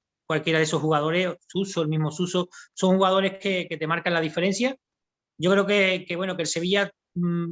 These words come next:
su gran éxito de Lopetegui es, sobre todo,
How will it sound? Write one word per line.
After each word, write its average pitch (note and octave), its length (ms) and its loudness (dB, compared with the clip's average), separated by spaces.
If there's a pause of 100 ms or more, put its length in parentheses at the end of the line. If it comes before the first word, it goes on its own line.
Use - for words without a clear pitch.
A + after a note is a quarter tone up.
su - 300 -8
gran F#3 240 2
éxito G3+ 380 -2
de G3 80 0
Lopetegui G3 540 0
es, - 500 -8
sobre E3 220 -2 (220)
todo, F#3 380 0